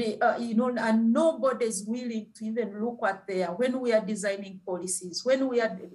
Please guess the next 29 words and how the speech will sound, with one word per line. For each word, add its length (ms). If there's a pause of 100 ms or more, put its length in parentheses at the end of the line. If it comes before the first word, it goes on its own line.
(140)
designing 600
products, 520
when 260
we 120
are 100
implementing, 920 (220)
we 140
usually 480
forget 520
about 460 (100)
the 240
impact 540
of 160
the 120
social 380
norms 400
and 180 (120)
how 400 (180)
women 480
have 340 (160)
failed 380
to 100
benefit 640 (480)
fully 640
to 100
get 340
their 200
financial 560
autonomy 680